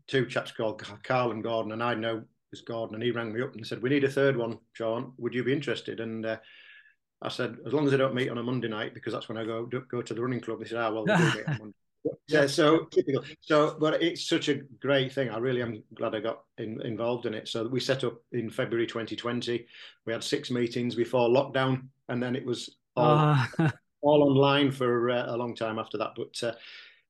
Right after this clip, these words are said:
Speaker 1: we had thirty-seven men attended the first night. We went, we, we met
Speaker 2: Yeah.
Speaker 1: in Scarborough. We had, it was the biggest attendance they'd ever had at a, at a first time
Speaker 2: Yeah.
Speaker 1: night, uh, at that point.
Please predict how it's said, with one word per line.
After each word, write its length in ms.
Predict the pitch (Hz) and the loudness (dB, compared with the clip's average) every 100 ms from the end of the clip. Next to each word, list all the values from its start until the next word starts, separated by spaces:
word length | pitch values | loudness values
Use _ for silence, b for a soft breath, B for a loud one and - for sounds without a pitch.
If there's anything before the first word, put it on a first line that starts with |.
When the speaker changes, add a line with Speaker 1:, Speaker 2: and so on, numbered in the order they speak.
| _ - | _ 4
Speaker 1:
we 100 | 139 | 4
had 240 | 135 135 - _ _ _ - | 6 2 -4 _ _ _ 0
thirty-seven 460 | 143 139 123 120 120 | 0 2 -2 -2 0
men 180 | 135 | 0
attended 340 | 135 123 117 110 | 0 -4 -4 -6
the 80 | 113 | -2
first 300 | 123 110 117 | -2 -2 -2
night. 180 | 110 120 | -4 -4
We 100 | 120 | -2
went, 220 | 131 135 | -4 -4
we, 160 | 120 - 117 | -8 -6 -4
we 80 | |
met 180 | 120 170 | 0 2
Speaker 2:
Yeah. 100 | 175 | 2
Speaker 1:
in 120 | 113 | 0
Scarborough. 420 | 110 120 113 107 - - - 110 113 _ - | -4 -2 -2 -2 -8 -12 -14 -14 -16 _ -6
We 100 | 120 | -2
had, 240 | 127 101 - | -2 -4 -6
it 120 | 139 | -4
was 100 | 143 | 0
the 80 | 135 | 0
biggest 360 | 151 135 139 - | 2 2 0 -4
attendance 440 | - 131 113 101 | 0 0 0 -6
they'd 120 | 107 | -6
ever 160 | 120 107 | -4 -2
had 140 | 113 | -2
at 120 | 117 | -4
a, 100 | 107 - - | -6 -12 -14
at 120 | - 113 | -12 -8
a 20 | |
first 320 | - 113 - | -4 -4 -4
time 340 | 113 107 107 - _ _ | -4 -4 -6 -16 _ _
Speaker 2:
Yeah. 160 | 143 147 | -2 0
Speaker 1:
night, 180 | 104 - _ 359 339 _ _ _ _ - | -2 -10 _ -20 -20 _ _ _ _ -12
uh, 140 | 101 | -10
at 80 | 127 | -6
that 180 | 117 - | -8 -6
point. 320 | 113 104 | -6 -6